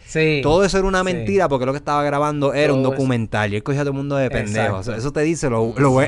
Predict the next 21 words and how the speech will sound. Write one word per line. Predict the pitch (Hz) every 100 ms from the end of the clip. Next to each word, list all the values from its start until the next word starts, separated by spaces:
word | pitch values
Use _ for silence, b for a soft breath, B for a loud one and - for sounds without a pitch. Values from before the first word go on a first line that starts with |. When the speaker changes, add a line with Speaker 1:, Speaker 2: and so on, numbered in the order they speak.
| 107
Speaker 2:
él | 131
cogió, | 180 233 277 -
o | 123
sea, | 143 131
él | 156
actuó | 190 - 220
en | 214
el |
mundo | 135 170 208
real, | 185 151 117 110
y |
cogió | 110 110
a | 143
la |
gente | 175 165 170 120
Speaker 1:
Ajá. | 117
Speaker 2:
del | 113
mundo | 123 156
real | 151 170
de | 185
pendejo, | 190 151 127